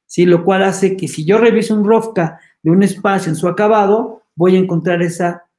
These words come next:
esa, esa, este, coherencia de que el acabado que dije lo tengo acá y ahora lo expreso en acabados, ¿sí? ¿De dónde viene esto de las guías técnicas del imss? Acuérdense, tomo uno,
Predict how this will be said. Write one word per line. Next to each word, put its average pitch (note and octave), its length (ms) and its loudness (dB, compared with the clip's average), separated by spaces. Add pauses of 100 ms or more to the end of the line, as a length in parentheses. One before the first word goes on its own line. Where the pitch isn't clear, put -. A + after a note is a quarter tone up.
(260)
esa, E3+ 420 -2
esa, D#3+ 560 -2
este, D3 420 -10
coherencia F3 760 2
de C#3+ 160 -8
que - 260 -14 (380)
el D3+ 80 0
acabado F#3 380 0
que G#3 120 2
dije A3+ 240 0
lo F3+ 180 0
tengo F3 240 2
acá A#3+ 560 -2
y E3+ 100 -2
ahora D#3+ 220 0
lo D#3 60 -2
expreso D#3+ 520 -6
en D3+ 100 -4
acabados, C#3 720 -14 (680)
¿sí? F3 460 0 (400)
¿De F#3 120 4
dónde A3 280 4
viene G#3+ 360 2
esto G#3+ 240 0
de F3+ 140 2
las D#3 340 -2
guías F#3+ 460 0
técnicas E3+ 520 -2
del F3 220 0
imss? G#3 320 0
Acuérdense, F3 580 -2
tomo F#3+ 440 2
uno, G#3 440 2